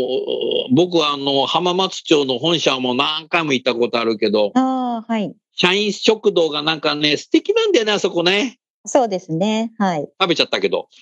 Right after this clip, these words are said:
Speaker 2: 食べちゃいました。
Speaker 1: もう人の会社に行って食べちゃうという。
Speaker 2: あの、今も食堂、あの、豊洲の方に、うちの四月から移転してるんですけど、
Speaker 1: あ、
Speaker 2: 豊洲の方も。
Speaker 1: そうか、豊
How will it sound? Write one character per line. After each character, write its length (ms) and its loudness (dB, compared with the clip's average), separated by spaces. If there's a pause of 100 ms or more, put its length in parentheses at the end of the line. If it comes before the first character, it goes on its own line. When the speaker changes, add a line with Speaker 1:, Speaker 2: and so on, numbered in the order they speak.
(320)
Speaker 2:
食 100 0
べ 60 -4
ち 40 -6
ゃ 20 2
い 40 2
ま 60 0
し 140 -6
た。 60 0
Speaker 1:
も 60 4
う 40 0
人 120 0
の 40 -6
会 240 0
社 160 -2
に 120 -2
行 100 -4
っ 40 -20
て 140 -2
食 140 2
べ 100 2
ち 80 -8
ゃ 80 -6
う 100 -6
と 120 -4
い 100 -2
う。 80 -16 (1160)
Speaker 2:
あ 80 4
の、 340 0
今 240 2
も 200 -2
食 300 0
堂、 460 -2
あ 120 -2
の、 220 -2
豊 160 2
洲 140 -8
の 80 -2
方 160 0
に、 240 -6 (160)
う 80 -6
ち 160 -16 (380)
の 240 2
四 180 0
月 560 -2
か 80 -2
ら 80 -4
移 60 -4
転 260 0
し 80 -8
て 80 2
る 100 0
ん 40 -6
で 80 -6
す 80 -20
け 80 -6
ど、 80 4
Speaker 1:
あ、 20 -2 (100)
Speaker 2:
豊 140 2
洲 60 -2
の 100 0
方 180 -2
も。 80 -2
Speaker 1:
そ 120 4
う 20 -12
か、 80 0
豊 220 0